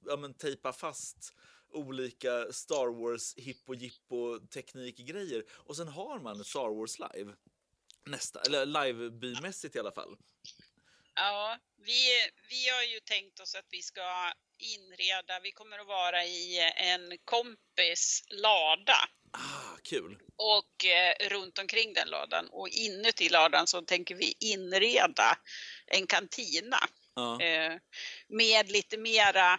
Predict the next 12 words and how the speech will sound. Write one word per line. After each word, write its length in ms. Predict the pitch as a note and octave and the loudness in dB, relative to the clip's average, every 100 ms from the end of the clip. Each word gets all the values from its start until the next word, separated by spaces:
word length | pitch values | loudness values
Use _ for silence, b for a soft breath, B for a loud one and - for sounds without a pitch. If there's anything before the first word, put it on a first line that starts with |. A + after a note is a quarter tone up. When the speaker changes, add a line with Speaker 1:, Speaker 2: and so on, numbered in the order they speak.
| - - | 0 -6
Speaker 2:
Star 420 | - - G3 F#3 | -4 4 4 4
Wars-känsla 800 | F#3 F#3+ B3 A3+ G3 F#3+ F3+ F3 | 0 0 2 0 -2 2 4 4
än, 380 | - F#3 F3+ F3+ | 0 -4 -6 -12
eh, 80 | F#3 F3+ F3+ F3+ - | -4 -2 0 -4 -6
medeltida 880 | G#3 G3 F#3 F#3 - F3+ F3 F3+ | -2 -2 -2 -8 -6 -4 2 2
värdshuskänsla, 1080 | F#3 G3 F#3 - F3+ F#3 - - A3 - A#3 | 6 6 4 -2 -6 -8 -4 -4 -6 -4 -2
Speaker 1:
Ja, 40 | |
Speaker 2:
om 40 | B3+ - | -2 -4
vi 80 | F#3+ | -4
säger 180 | F#3 - | -2 -4
Speaker 1:
såklart. 20 | |
Speaker 2:
så. 200 | - | -10